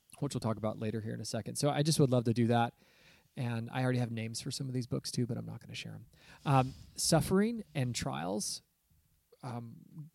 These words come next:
us going through, which we'll hear about next week, Veronica and I's suffering through Lyme disease and its co-infections, which are in many cases worse than the Lyme disease. Um,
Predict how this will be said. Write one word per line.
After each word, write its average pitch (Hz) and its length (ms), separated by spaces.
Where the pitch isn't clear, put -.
us 143 200
going 131 260
through, 120 320
which 123 260
we'll 123 120
hear 131 160
about 123 200
next 120 280
week, 120 280
Veronica 123 500
and 120 60
I's 113 200
suffering 120 640
through 110 640
Lyme 117 380
disease 110 580
and 117 220
its - 160
co-infections, 123 1000
which 131 240
are 113 220
in 127 200
many 113 200
cases 113 400
worse 110 320
than 113 140
the 107 60
Lyme 107 240
disease. 113 360
Um, 117 440